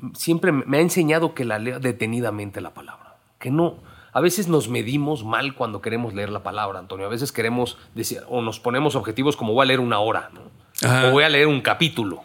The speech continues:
Speaker 2: Sí,
Speaker 1: El
Speaker 2: sí,
Speaker 1: Señor a
Speaker 2: sí.
Speaker 1: mí me ha enseñado que no tome eso como indicador, ¿no? No es por capítulos o por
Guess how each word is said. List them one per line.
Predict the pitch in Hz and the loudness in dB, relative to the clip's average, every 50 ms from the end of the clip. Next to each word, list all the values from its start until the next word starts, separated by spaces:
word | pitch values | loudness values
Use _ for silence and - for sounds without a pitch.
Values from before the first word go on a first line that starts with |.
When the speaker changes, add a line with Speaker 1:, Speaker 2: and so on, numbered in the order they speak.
| - - | -6 -2
Speaker 2:
Sí, | - - - 135 135 131 | 2 4 4 4 4 4
Speaker 1:
El | 127 | 2
Speaker 2:
sí, | 131 | 2
Speaker 1:
Señor | 123 127 131 151 170 196 | 4 4 6 6 6 6
a | 202 | 6
Speaker 2:
sí. | 196 | 6
Speaker 1:
mí | 190 196 | 6 6
me | 196 190 | 6 4
ha | 190 | 4
enseñado | 196 185 - 196 180 165 151 151 151 156 139 - | 2 2 2 2 2 4 2 2 2 0 -2 -4
que | - 135 | -6 -4
no | 131 143 156 165 170 165 160 - | 0 2 2 2 2 0 0 0
tome | - 175 170 170 165 170 | 2 2 4 4 4 2
eso | 165 - 175 160 | 2 2 0 -2
como | - 131 120 117 | -2 -2 -2 -2
indicador, | 107 107 107 107 104 127 - 113 92 90 | -4 -4 -4 -4 -4 -4 -6 -8 -10 -12
¿no? | 113 - 117 | -18 -18 -12
No | 110 123 135 151 160 | -6 -2 2 2 2
es | 160 151 | 2 0
por | - - 151 147 - | 0 -2 -2 0 0
capítulos | - - - 147 - 160 156 147 143 139 - - _ | -2 -4 -4 -4 -4 -2 0 0 0 -2 -4 -8 _
o | - 113 107 | -10 -10 -8
por | - 104 101 92 - | -6 -8 -8 -8 -10